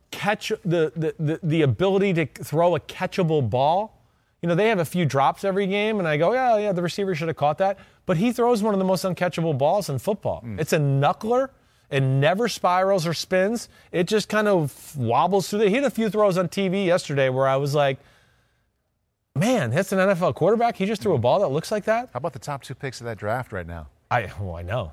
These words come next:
Speaker 1: It's not looking good.
Speaker 2: Yeah.
Speaker 1: That's for sure. You're right. Wentz and Goff, Strugglesville, big time. But that's what concerns me about the Rams. I mean, it's the same thing almost every time we talk about the Rams losing a football game.
Speaker 2: It is.
Speaker 1: And I, I don't, I am trying,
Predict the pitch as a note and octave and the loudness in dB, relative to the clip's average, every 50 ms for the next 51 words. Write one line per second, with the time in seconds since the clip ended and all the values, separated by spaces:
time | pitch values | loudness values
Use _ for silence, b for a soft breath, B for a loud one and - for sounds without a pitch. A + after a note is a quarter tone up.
0 | - - G#2 G#2 G2+ - A#2 A2+ A2+ A2+ A#2+ A2+ - A2 G2 A2+ D3 C#3 F#2 D#2+ | -14 -10 -10 -8 -6 -4 -4 -2 -2 -2 -2 -2 -4 -4 -2 0 0 -2 -2 -4
1 | F2 F#2+ G#2 G2 G#2+ A2+ - - G#2+ F2+ - C3 C3+ A2+ F2+ F2+ F#2+ G#2 A2 B2 | -8 -8 -6 -4 -4 -4 -4 -6 -6 -6 -4 -2 -2 -2 -2 -2 -2 -2 0 0
2 | B2 F#2 F2+ G2 A2 A#2 A#2+ - A2+ G#2 F2+ A2+ B2 A#2 F#2+ - - - - - | 0 -2 -2 -4 -4 -4 -4 -4 -4 -4 0 0 0 0 0 -2 -6 -10 -8 -2
3 | - A#2 A#2+ A2+ G#2+ G2 F#2 F#2 G2+ F2+ F2+ F2 F2 C#3 D#3+ D3+ - - G#2 E2+ | -2 -2 0 0 -2 -4 -4 -4 -4 -4 -4 -4 -2 -2 -2 -2 -2 -4 -6 -6
4 | D#2+ D#2+ - b b b b b - D#3+ F3 C#3 C3 C#3+ E3 F3+ - - A3 - | -8 -10 -16 b b b b b 2 2 2 4 4 2 2 0 -2 -6 -6 -4
5 | - G#3+ F#3+ - - F#3 F3 F#3+ F3+ E3 F#3 G3 G3+ G3 G3 F#3+ D3+ C#3+ D#3 D#3 | -2 -2 -2 -2 0 0 0 0 0 0 0 0 0 -2 -2 0 0 2 2 2
6 | E3 F3+ - F#3 F3 G3+ A3+ A3+ E3 A#2+ A#2 C3+ D#3+ F#3+ A3 B3 - - B3+ G#3+ | 2 0 0 0 0 0 0 0 0 -2 -2 -2 0 2 2 2 0 0 -2 -2
7 | - - C#4 C#4 C4 A#3 F#3 - G#3 G#3+ G3+ F3+ D3+ C#3+ C#3 C#3 C#3 C#3 - - | 0 0 0 0 0 0 0 0 0 0 2 2 2 2 2 2 0 -2 -2 -2
8 | - D3 D#3 C#3+ C#3+ C3 - D3+ C#3 C3 B2 A#2+ A2+ C3 B2 A#2 A2+ A2 A2+ G#2+ | 0 0 0 0 0 -2 -2 -2 -2 -2 -2 -2 0 0 0 0 0 -2 -4 -2
9 | - A#2+ A#2 A#2 A#2 A#2 A2 G2+ F#2 G2+ A2+ A#2+ A2 G#2 G#2+ G2 F#2 - D3 A#2+ | -2 -2 -2 0 0 0 -2 -2 -2 -2 -2 -2 -2 -2 -4 -6 -6 -6 -6 -6
10 | - G2+ F2+ F2+ F2+ F2 E2 D#2 E2+ - - A#2 A#2+ C3+ C#3 A2+ - - - - | -4 -4 -4 -4 -6 -8 -10 -12 -14 -10 -6 -2 -2 0 -2 -2 -4 -8 -10 -8
11 | - C3+ C3 C#3 C#3+ D3 E3+ - C3+ D#3 E3+ F#3+ G3 G3 - - B2 C3+ D#3 G3 | -6 -4 -2 -2 -2 -2 -2 -2 0 0 2 2 0 0 -2 -2 -2 0 0 0
12 | G#3 E3+ D3+ - - D#3 G#3 G3+ B3+ C4 A#3 | 0 -2 -2 -2 0 2 2 2 0 -2 -6